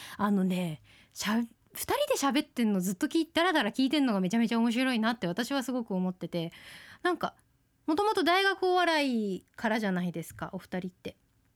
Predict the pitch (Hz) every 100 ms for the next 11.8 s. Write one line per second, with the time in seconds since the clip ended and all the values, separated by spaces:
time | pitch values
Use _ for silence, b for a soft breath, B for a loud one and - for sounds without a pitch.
0 | _ _ _ 220 208 240 254 262 233 247
1 | 254 208 175 185 208 214 220 247 196 175
2 | 175 175 - 185 185 - - - - _
3 | b b b b _ 269 226 190 180 -
4 | B B B B B B B B B _
5 | 240 349 349 220 214 185 175 - 453 523
6 | 403 294 - - 247 285 - _ - 214
7 | 220 190 185 202 196 277 294 - 262 277
8 | 269 269 _ - B B _ _ _ _
9 | _ - 302 233 196 190 240 - 185 185
10 | 226 190 180 170 180 196 208 180 170 196
11 | - 226 254 254 180 170 180 165